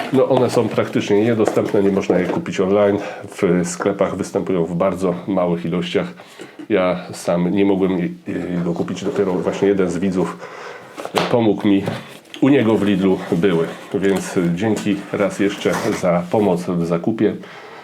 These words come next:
No, to jest, y, dosyć duża pojemność, dwanaście amperogodzin. Model, y, to jest P A P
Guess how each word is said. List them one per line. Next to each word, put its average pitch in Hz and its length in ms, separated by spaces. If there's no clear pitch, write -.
No, 143 220
to 107 200
jest, 104 380
y, 98 280
dosyć 92 560
duża 95 240
pojemność, 87 600
dwanaście 92 880
amperogodzin. 90 760
Model, 113 560
y, - 60
to 104 120
jest 98 180
P 120 160
A 101 120
P 101 240